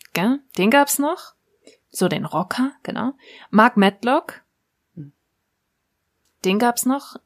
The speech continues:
Speaker 1: Thomas Godoy. Der hatte so ein bisschen längere, längere Haare, so ein bisschen, äh, Duckface-Lippen, würde ich jetzt mal sagen.
Speaker 2: <laughs>
Speaker 1: Das ist, an was ich mich erinnere. Google mal, sehr witzig. Äh,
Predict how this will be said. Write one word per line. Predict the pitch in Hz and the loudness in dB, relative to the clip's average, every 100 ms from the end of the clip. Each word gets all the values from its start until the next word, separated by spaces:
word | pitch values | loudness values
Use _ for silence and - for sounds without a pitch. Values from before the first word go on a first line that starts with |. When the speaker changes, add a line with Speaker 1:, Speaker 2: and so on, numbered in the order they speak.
| - | -4
Speaker 1:
Thomas | 226 226 220 - | 2 4 4 2
Godoy. | 185 180 214 370 - _ _ _ _ _ _ _ _ _ _ _ _ | 2 4 4 0 -6 _ _ _ _ _ _ _ _ _ _ _ _
Der | 196 | -6
hatte | 196 | -4
so | 196 | -2
ein | 190 | -2
bisschen | 196 196 | 0 0
längere, | 180 240 262 233 233 233 240 - _ _ _ _ _ _ _ _ _ _ | 2 2 2 2 2 2 0 -6 _ _ _ _ _ _ _ _ _ _
längere | 220 233 214 | 0 2 2
Haare, | 220 214 | 2 0
so | 202 | 0
ein | 190 | -2
bisschen, | 196 - 190 185 190 | -2 0 0 0 -4
äh, | 185 180 175 175 _ _ _ _ _ _ _ _ _ - _ - | -6 -6 -8 -16 _ _ _ _ _ _ _ _ _ -20 _ -4
Duckface-Lippen, | 226 - 269 262 285 285 262 | -4 2 2 2 -4 -2 0
würde | 262 | 2
ich | 277 | 2
jetzt | 285 - | 0 0
mal | 277 | -2
sagen. | 269 277 311 330 - | 0 2 2 0 -6
Speaker 2:
<laughs> | - - _ _ _ _ - | -10 -12 _ _ _ _ -4
Speaker 1:
Das | 220 254 | 0 2
ist, | - | 4
an | 233 | 4
was | 240 - | 2 0
ich | 262 | -2
mich | 277 | 0
erinnere. | 269 - 294 302 330 320 | 0 0 -2 -2 -4 -4
Google | 254 240 185 | 0 2 4
mal, | 156 147 | 2 -2
sehr | 139 196 | -2 -4
witzig. | - - - - _ - - - - _ | -6 -12 -14 -16 _ -20 -20 -20 -20 _
Äh, | - 185 170 | -8 -4 -4